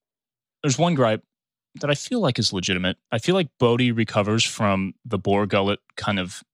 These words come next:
mental hangover, 'cause they say some percentage of people don't recover at all from this Boar Gullet thing, right? It gets into your mind, and like an animal that is like a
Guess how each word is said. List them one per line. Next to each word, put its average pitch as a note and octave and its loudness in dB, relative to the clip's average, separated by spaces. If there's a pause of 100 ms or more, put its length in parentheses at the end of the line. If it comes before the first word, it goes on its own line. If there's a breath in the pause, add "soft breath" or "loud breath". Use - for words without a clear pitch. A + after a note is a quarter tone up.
(100)
mental G#2+ 0
hangover, G2+ 0
'cause A2 -2
they A#2+ 4
say A2 2 (420)
some A#2+ 2
percentage A2 0
of F#2 -6
people G2 -2
don't F#2 -2
recover F#2 0
at F2 0
all F2+ 0
from G2 -8
this F2+ -6
Boar F#2+ -4
Gullet F2 -4 (320)
thing, F2+ -4
right? F#2 -2
It - -14
gets - -2
into G2+ -2
your F#2 0
mind, F2+ 0
and F2+ -8 (260)
like G#2 -4
an G2 -2
animal F#2 -2 (120)
that F#2+ -6 (100)
is F#2 -4
like F2+ -4
a F2+ -12